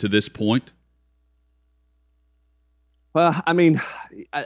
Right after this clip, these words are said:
Speaker 2: I, I knew that this defensive line would be much better 'cause they were coached, uh, when they weren't coached a year ago, essentially. Uh,
Speaker 1: Yeah.
Speaker 2: and Rodney Garner's a really good coach, so I'm not surprised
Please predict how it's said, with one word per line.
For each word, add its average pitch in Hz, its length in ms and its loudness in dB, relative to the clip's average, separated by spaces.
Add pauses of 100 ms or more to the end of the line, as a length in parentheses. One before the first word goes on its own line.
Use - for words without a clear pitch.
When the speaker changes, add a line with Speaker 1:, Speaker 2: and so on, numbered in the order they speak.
Speaker 2:
I, 180 220 0
I 170 80 2
knew 180 240 6
that 156 180 4
this 139 200 0
defensive 131 440 0
line 117 280 0
would 107 100 0
be 110 100 0
much 107 260 -4
better 104 240 0
'cause 98 200 -4
they 101 80 -2
were 92 80 -4
coached, 110 520 -4 (160)
uh, 101 100 -6
when 110 200 -4
they 110 80 -2
weren't 110 260 -4
coached 104 280 -4
a 98 60 -4
year 101 200 -2
ago, 92 340 -4 (320)
essentially. 95 680 -6
Uh, 98 160 -6
Speaker 1:
Yeah. 82 140 -2
Speaker 2:
and 107 100 -4
Rodney 110 300 0
Garner's 104 420 -6
a 98 60 -4
really 101 240 -4
good 92 240 -8
coach, 95 400 -4
so 98 140 -4
I'm 110 260 -6
not 110 240 -6
surprised 104 800 -4